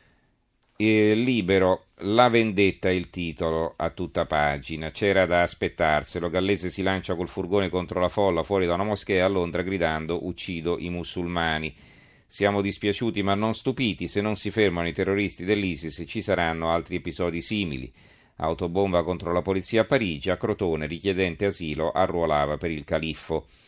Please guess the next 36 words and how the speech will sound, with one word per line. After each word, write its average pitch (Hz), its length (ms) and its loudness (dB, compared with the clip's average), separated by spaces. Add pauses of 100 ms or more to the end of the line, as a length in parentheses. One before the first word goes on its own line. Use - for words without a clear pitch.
(640)
Il 92 300 -2
pezzo - 380 2
è - 20 4
di 92 120 -2
Vittorio 123 400 4
Feltri, 95 440 2
che 95 100 2
scrive: 98 440 0
"È 80 40 0
successo 92 480 -2
a 95 60 2
Londra, 98 400 0
ma 78 140 0
poteva 82 260 -2
succedere 85 480 -2
a 82 60 0
Parigi, 92 340 0
a 82 60 2
Bruxelles 85 520 -2
o 95 60 4
altrove. 107 500 2
Un 73 140 -8
tizio 95 320 -4
inglese 87 400 0
a 80 60 -2
tutti 87 280 -8
gli 85 80 -2
effetti, 87 480 0
stanco 87 400 -4
di 78 80 -4
assistere 80 460 -4
a 78 40 0
episodi 82 440 -2
di 78 120 -4
terrorismo 82 520 -4
islamista, 85 640 -2